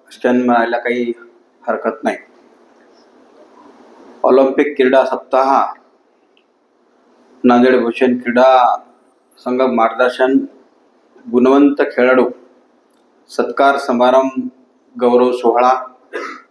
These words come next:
या कार्यक्रमाला उपस्थित जिल्ह्याचे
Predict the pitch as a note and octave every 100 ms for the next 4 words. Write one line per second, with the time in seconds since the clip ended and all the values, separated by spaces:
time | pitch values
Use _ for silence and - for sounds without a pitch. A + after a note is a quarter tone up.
0 | _ _ _ _ A#2 A2+ A#2+ A#2+ A#2+ B2
1 | B2 B2+ B2 A#2+ - _ _ _ _ _
2 | _ _ _ - - - - A#2 B2+ B2
3 | C#3+ C#3 - - _ _ - - _ _
4 | _ _ _ _ _ _ - A#2 A#2 C3
5 | C3 C3 C3 C3